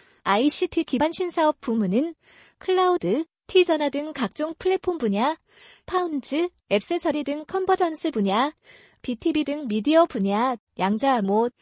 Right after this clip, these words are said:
인공지능 등 언드디 분야로 구성된다. 유무선 통신사업 부문은 마케팅, 네트워크, 솔루션 등 기존 사업 영역에서 시스템 개선 및 사업 제안 아이디어를 공모한다.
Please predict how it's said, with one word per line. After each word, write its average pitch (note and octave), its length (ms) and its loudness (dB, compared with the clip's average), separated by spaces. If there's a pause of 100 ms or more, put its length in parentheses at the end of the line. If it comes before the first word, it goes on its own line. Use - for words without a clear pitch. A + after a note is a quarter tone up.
(380)
인공지능 D4+ 640 0
등 C4 180 -2
언드디 C#4+ 540 0
분야로 C#4 440 0
구성된다. G3+ 840 -2 (840)
유무선 D4+ 500 0
통신사업 E4+ 640 0
부문은 A3+ 540 -2 (180)
마케팅, C4+ 680 -4 (520)
네트워크, C#4 720 0 (200)
솔루션 E4+ 560 0
등 D#4+ 220 -4
기존 C#4 320 -4
사업 E4+ 380 0
영역에서 C4 640 0 (480)
시스템 F4 520 -4
개선 C#4+ 320 -2
및 D4 160 -4
사업 F4 320 0
제안 D#4+ 260 2
아이디어를 A#3+ 760 0
공모한다. G3+ 840 0